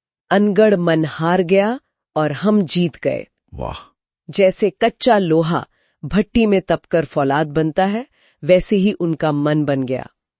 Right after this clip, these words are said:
Speaker 1: दृढ़, मजबूत।
Speaker 2: और इस जीत से सबसे बड़ा सबक क्या मिला उन्हें?
Speaker 1: सबसे बड़ा सबक ये कि दूसरों को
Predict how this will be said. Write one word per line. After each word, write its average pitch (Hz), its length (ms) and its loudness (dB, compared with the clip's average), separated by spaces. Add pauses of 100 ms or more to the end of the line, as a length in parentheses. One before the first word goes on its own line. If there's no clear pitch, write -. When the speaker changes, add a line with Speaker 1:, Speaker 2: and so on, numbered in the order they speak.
(340)
Speaker 1:
दृढ़, 170 360 4 (380)
मजबूत। 160 560 0 (280)
Speaker 2:
और 156 220 0
इस 214 140 2
जीत 127 340 -2
से 196 200 2
सबसे 175 400 -2
बड़ा 196 220 0
सबक 170 380 0
क्या 185 160 2
मिला 101 160 0
उन्हें? 65 240 -12 (100)
Speaker 1:
सबसे - 420 -2
बड़ा 220 260 0
सबक 175 320 -4 (100)
ये 160 380 -2 (300)
कि 226 120 0
दूसरों 180 580 0
को 226 400 2